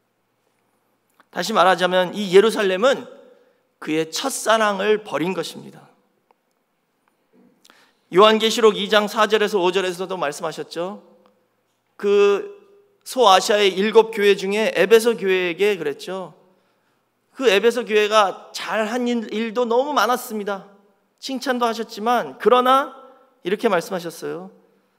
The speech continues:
사 절에 "그러나 너를 책망할 것이 있나니 너의 처음 사랑을 버렸느니라.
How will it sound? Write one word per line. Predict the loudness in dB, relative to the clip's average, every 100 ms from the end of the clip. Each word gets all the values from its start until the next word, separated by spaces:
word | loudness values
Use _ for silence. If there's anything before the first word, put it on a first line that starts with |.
| _ _ _ _ _
사 | -2 0
절에 | 0 0 0 0 0
"그러나 | 4 6 8
너를 | 8 8 6
책망할 | -2 -2 0 4 4 4
것이 | 0 2
있나니 | -2 0 0 -2 -4 -14 -20 _ _
너의 | 0 0 -2
처음 | -8 -2 0 0 0 -2
사랑을 | -2 2 2 2 0 -2 -8 -20 -16
버렸느니라. | -8 -6 -6 -8 -10 -10 -12 -18